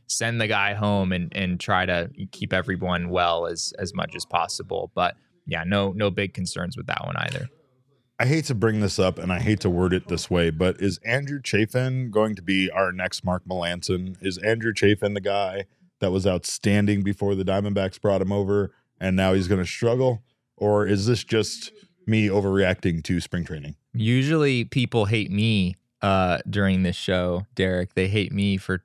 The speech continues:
Speaker 1: for
Speaker 2: I
Speaker 1: saying
Speaker 2: just, I
Speaker 1: things
Speaker 2: had to
Speaker 1: like
Speaker 2: s-, I
Speaker 1: that,
Speaker 2: fucking
Speaker 1: but
Speaker 2: can't believe
Speaker 1: I,
Speaker 2: I
Speaker 1: I
Speaker 2: said
Speaker 1: think
Speaker 2: it, but
Speaker 1: they
Speaker 2: I had
Speaker 1: hate
Speaker 2: to,
Speaker 1: you after
Speaker 2: yeah,
Speaker 1: saying
Speaker 2: no, it's
Speaker 1: that.
Speaker 2: fine.
Speaker 1: <laughs>
Speaker 2: I accept the hate, and, uh, honestly, I really am concerned because, of course,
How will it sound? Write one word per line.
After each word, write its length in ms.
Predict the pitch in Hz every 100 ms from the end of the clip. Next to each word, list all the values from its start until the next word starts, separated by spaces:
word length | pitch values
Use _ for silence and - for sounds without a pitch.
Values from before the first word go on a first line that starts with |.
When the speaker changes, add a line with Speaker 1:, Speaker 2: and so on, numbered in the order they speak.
| _
Speaker 1:
for 140 | -
Speaker 2:
I 40 | 92
Speaker 1:
saying 260 | - 98
Speaker 2:
just, 160 | 92 92
I 40 |
Speaker 1:
things 140 | 90 92
Speaker 2:
had 80 | 87
to 60 |
Speaker 1:
like 80 | 87
Speaker 2:
s-, 140 | 87 -
I 40 |
Speaker 1:
that, 300 | 92 90 87
Speaker 2:
fucking 100 | -
Speaker 1:
but 240 | 95 98 95
Speaker 2:
can't 140 | 92
believe 260 | - 95 90
Speaker 1:
I, 20 |
Speaker 2:
I 40 |
Speaker 1:
I 60 | 95
Speaker 2:
said 160 | 104 90
Speaker 1:
think 100 | 110
Speaker 2:
it, 80 | 107
but 60 |
Speaker 1:
they 60 | 98
Speaker 2:
I 40 |
had 80 | 95
Speaker 1:
hate 80 | 95
Speaker 2:
to, 60 | 87
Speaker 1:
you 160 | 104 98
after 160 | 90
Speaker 2:
yeah, 100 | 104
Speaker 1:
saying 200 | - - 120
Speaker 2:
no, 180 | 117
it's 140 | 110 104
Speaker 1:
that. 340 | 98 123 80 - - 123 143 -
Speaker 2:
fine. 140 | 190
Speaker 1:
<laughs> 80 | -
Speaker 2:
I 60 | 110
accept 420 | - - 123 107
the 100 | 92
hate, 300 | 82 78 80
and, 320 | - 90 85 85
uh, 220 | 82 80
honestly, 520 | 82 92 87 - 90 87
I 200 | 87 90
really 440 | 92 104 98 95
am 160 | 98 95
concerned 540 | 101 90 107 95 87
because, 300 | 87 95 82
of 180 | 85 -
course, 400 | 117 107 98